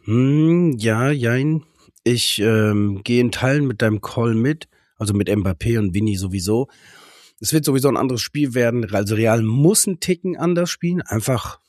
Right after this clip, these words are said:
also aus zwei Gründen. Das eine ist, ähm,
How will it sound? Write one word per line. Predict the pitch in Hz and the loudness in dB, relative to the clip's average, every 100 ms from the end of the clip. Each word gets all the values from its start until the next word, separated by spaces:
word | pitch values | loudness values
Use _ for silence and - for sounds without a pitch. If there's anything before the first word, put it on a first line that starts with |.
| _ _ | _ _
also | - 104 98 | -10 -6 -4
aus | 85 107 - - | -4 -6 -6 -6
zwei | - 123 127 | 2 2 2
Gründen. | 123 143 - 127 135 131 113 | 2 2 2 0 2 0 -2
Das | 113 - | -4 -2
eine | 113 117 - | 0 0 0
ist, | 107 - - | -2 -2 -4
ähm, | 101 104 98 90 92 | -4 -2 -2 -2 -4